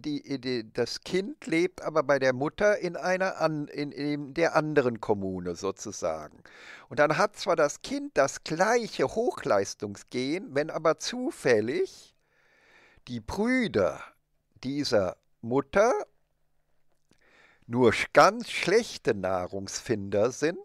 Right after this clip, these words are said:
dann wird dieses Kind extrem schlecht ernährt, obwohl es gute Gene trägt, ein gutes Gen trägt. Dadurch wird dieses Kind seine F-, die Fähigkeit, aufgrund des Nahrungsmangels, die Fähigkeit,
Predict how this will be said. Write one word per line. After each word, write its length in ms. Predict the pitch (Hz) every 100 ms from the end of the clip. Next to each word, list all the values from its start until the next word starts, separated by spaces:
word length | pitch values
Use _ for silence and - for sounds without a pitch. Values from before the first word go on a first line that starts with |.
| - -
dann 260 | - 127 131
wird 220 | 165 -
dieses 400 | 180 196 202 -
Kind 280 | 196 196 -
extrem 680 | 165 - - 147 160 190
schlecht 580 | 359 - 139 156 - - -
ernährt, 640 | 160 156 151 110 78 -
obwohl 480 | - 113 117 139 190
es 200 | 220 -
gute 320 | - 175 196
Gene 420 | 143 170 170 151 123
trägt, 520 | - 101 82 - -
ein 160 | 120
gutes 380 | 113 165 - -
Gen 280 | - 131 104
trägt. 480 | - 82 85 _ - _ _ _ _ - - - - _
Dadurch 1160 | - 131 156 185 247 - 139 302 392 - - - _ _ _ _ _ _ -
wird 340 | 131 165 -
dieses 500 | 180 214 190 190 -
Kind 560 | - 156 147 320 - - _ _ _ _ _ _ _
seine 360 | - 135 139
F-, 220 | 131 - - - -
die 120 | 143 131
Fähigkeit, 1300 | - 190 233 220 - - 123 113 165 - - - _
aufgrund 520 | 120 - - 180 180
des 180 | 135 -
Nahrungsmangels, 1080 | 135 165 202 156 117 - 110 139 190 196 -
die 160 | 131
Fähigkeit, 960 | - - 151 185 185 - 180 180 226 -